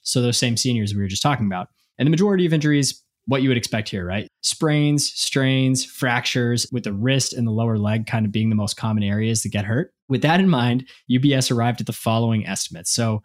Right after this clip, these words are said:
for twenty twenty-three, they expect sixty-seven thousand emergency visits,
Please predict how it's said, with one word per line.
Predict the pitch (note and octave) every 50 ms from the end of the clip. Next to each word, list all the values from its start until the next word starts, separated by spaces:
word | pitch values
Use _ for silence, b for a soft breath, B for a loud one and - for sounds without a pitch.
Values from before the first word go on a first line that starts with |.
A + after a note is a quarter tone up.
| b b b b b -
for | - C#3+ -
twenty | - - - D3+ E3 F3+
twenty-three, | E3 - F3 E3+ D#3+ - - B2 A#2+ A#2
they | A2 A2 G#2+
expect | F2 G2+ G#2+ - - - G2+ G2 - -
sixty-seven | - - - - E3 - - - G3+ F3+ - - D3 C#3 C#3 C#3 C3+ B2 C3
thousand | - A#2 A#2 B2+ B2+ B2+ D3 D3
emergency | C#3 A#2 A2+ A2 G#2 A2 G2+ - - F#2+
visits, | F2 F2 F2 F#2 B2 D#3 - - -